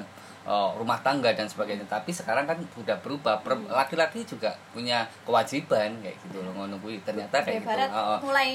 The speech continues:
Speaker 2: masuk ke sini
Speaker 1: Ya.
Speaker 2: ya. Kan itu kan di barat kan sudah, sudah wis,
Speaker 1: Ya
Speaker 2: wis
Speaker 1: mungkin
Speaker 2: nganu
Speaker 1: ya,
Speaker 2: toh.
Speaker 1: ya mungkin barat biyen ya ora ngono.
Speaker 2: Mungkin
Speaker 1: Mungkin,
Speaker 2: ya, aku ya
Speaker 1: mungkin,
Speaker 2: ora ngerti
Speaker 1: mungkin
Speaker 2: ya.
Speaker 1: asline saka, saka aku ya ora,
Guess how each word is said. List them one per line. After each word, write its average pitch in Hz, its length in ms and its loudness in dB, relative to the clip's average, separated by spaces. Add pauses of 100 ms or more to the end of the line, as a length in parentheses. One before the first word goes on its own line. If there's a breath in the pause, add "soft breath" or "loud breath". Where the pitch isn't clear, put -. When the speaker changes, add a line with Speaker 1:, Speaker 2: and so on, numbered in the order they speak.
(180)
Speaker 2:
masuk 262 300 -2
ke 254 100 -4
sini 311 300 -2
Speaker 1:
Ya. - 80 0
Speaker 2:
ya. 226 80 6
Kan 233 160 6
itu 262 160 6
kan 359 160 0
di 294 80 -2
barat 240 320 2
kan 339 160 -10
sudah, 240 300 -6
sudah 220 260 -8 (580 loud breath)
wis, 277 140 -4
Speaker 1:
Ya 277 80 8
Speaker 2:
wis 285 160 6
Speaker 1:
mungkin 311 180 2
Speaker 2:
nganu - 80 0
Speaker 1:
ya, 123 120 0
Speaker 2:
toh. 98 280 -2
Speaker 1:
ya 123 140 4
mungkin 139 300 -2 (100)
barat 120 340 6
biyen 151 220 2
ya 120 60 4
ora 110 160 6
ngono. 113 500 2
Speaker 2:
Mungkin 196 80 -12
Speaker 1:
Mungkin, 320 260 2
Speaker 2:
ya, 220 140 4
aku - 0 -
ya - 0 -
Speaker 1:
mungkin, 226 260 6
Speaker 2:
ora - 160 4
ngerti 151 240 2
Speaker 1:
mungkin 185 80 2
Speaker 2:
ya. - 160 -4
Speaker 1:
asline 123 360 2
saka, 123 260 2 (240)
saka 104 320 -4
aku - 100 -6
ya 143 120 2
ora, 107 180 6